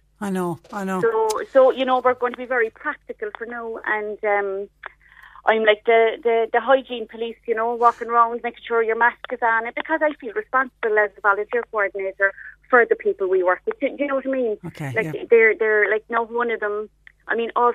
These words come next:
Speaker 2: through the lockdown, we had a group of about six or seven guys that went in, packed, organised the food. We delivered the first time, but, like, we just can't do it this time, you know.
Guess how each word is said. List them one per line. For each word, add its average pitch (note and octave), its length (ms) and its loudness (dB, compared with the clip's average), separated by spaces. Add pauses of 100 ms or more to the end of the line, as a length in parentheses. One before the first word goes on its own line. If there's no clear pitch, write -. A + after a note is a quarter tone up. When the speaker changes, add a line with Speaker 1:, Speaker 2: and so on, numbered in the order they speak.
Speaker 2:
through B3 120 -4
the B3 80 -4
lockdown, A3 380 -4
we G#3 80 -6
had G#3 140 -8
a G3+ 40 -4
group A3 260 -2
of G#3 100 -6
about G3+ 340 -2
six - 240 -2
or G3+ 140 -12
seven G3+ 320 -2
guys G#3 320 2 (480)
that G3+ 180 0
went G#3+ 300 4
in, G3+ 320 -2
packed, - 460 0 (600)
organised G#3 520 2
the G#3 80 -12
food. A3 340 -2
We G#3 140 -6
delivered G#3+ 440 2
the G#3 60 -6
first A#3+ 340 -4
time, F#3 280 -6
but, F#3 180 -6
like, F#3 140 -2
we F#3+ 80 -2
just G#3 180 -4 (100)
can't F#3 220 -2
do G3+ 140 2
it F#3 100 -2
this G3+ 120 -4 (140)
time, E3+ 180 0
you F3 120 0
know. G3 240 -2